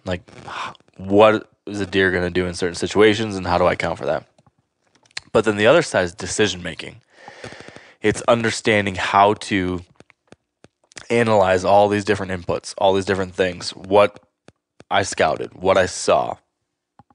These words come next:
what the weather is, what the time of year is, taking all these different things,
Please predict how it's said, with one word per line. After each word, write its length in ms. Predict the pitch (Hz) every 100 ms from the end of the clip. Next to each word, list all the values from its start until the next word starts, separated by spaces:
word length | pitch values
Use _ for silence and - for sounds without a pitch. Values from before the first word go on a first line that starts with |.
| _ _ -
what 180 | 113
the 80 | -
weather 360 | 101 90 - 52
is, 120 | -
what 240 | - 104
the 60 | -
time 220 | 113 104
of 100 | 92
year 200 | 87 62
is, 140 | - - _ _ _ _ _ _ _ _ -
taking 260 | 107 95
all 220 | 87 101 131
these 100 | 127
different 260 | 113 104
things, 360 | 80 58 -